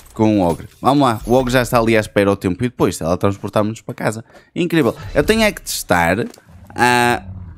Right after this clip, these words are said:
se o, o Golem se teletransporta com tudo no inventário.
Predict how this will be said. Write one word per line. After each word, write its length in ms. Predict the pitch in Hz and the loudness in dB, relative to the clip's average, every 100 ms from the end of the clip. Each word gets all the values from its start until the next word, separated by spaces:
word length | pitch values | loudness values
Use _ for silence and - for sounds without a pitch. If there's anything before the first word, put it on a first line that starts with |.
| - - | -20 -10
se 480 | - - 147 160 151 | -6 -2 2 2 2
o, 380 | - 143 135 110 | 2 2 2 2
o 40 | 123 | 2
Golem 380 | 127 123 120 | 2 2 2
se 100 | 113 | 0
teletransporta 800 | - 113 107 110 98 - 107 117 | 2 2 2 2 0 2 0 0
com 220 | - 139 127 | 0 0 0
tudo 320 | - 131 127 | 0 0 2
no 100 | 127 | 2
inventário. 640 | 120 120 123 117 90 101 | 2 2 2 0 -2 -8